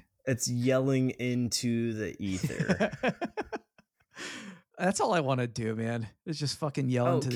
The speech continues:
Speaker 1: can, so,
Speaker 2: ether.
Speaker 1: like, since this is a sports lifestyle podcast, um,
Speaker 2: Yeah, yeah,
Speaker 1: before
Speaker 2: yeah.
Speaker 1: we talk about betting, um, because this
Speaker 2: Oh, yeah, we're
Speaker 1: is
Speaker 2: supposed to talk about our bets.
Speaker 1: Yeah, whatever. Um, also, I came up with,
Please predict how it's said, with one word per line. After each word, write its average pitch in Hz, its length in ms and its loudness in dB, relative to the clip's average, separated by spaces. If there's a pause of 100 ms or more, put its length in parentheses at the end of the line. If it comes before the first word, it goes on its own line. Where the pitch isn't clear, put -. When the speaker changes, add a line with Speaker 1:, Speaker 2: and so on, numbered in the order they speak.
Speaker 1:
can, 123 160 2
so, 127 240 4
Speaker 2:
ether. 123 100 0
Speaker 1:
like, 175 380 0
since 185 320 -4
this 175 180 -4
is 156 160 -2
a 147 220 2
sports - 400 -4
lifestyle 107 480 -2
podcast, 120 600 -2
um, 117 240 -2
Speaker 2:
Yeah, 131 200 2
yeah, 127 60 2
Speaker 1:
before 123 120 2
Speaker 2:
yeah. 123 60 0
Speaker 1:
we 127 80 0
talk 117 200 -2
about 107 240 -2
betting, 98 400 -6 (200)
um, 92 480 -6
because 98 480 -8
this 95 120 -6
Speaker 2:
Oh, 127 40 2
yeah, 120 80 2
we're 117 60 0
Speaker 1:
is 117 100 -2
Speaker 2:
supposed - 180 -2
to 131 60 -2
talk 113 80 -4
about 110 100 -4
our 110 60 -4
bets. 110 460 -6 (360)
Speaker 1:
Yeah, 117 600 2
whatever. 107 520 -4 (200)
Um, 104 680 -2 (160)
also, 127 320 2
I 113 100 0
came 120 240 -2
up 120 180 -2
with, 110 300 -6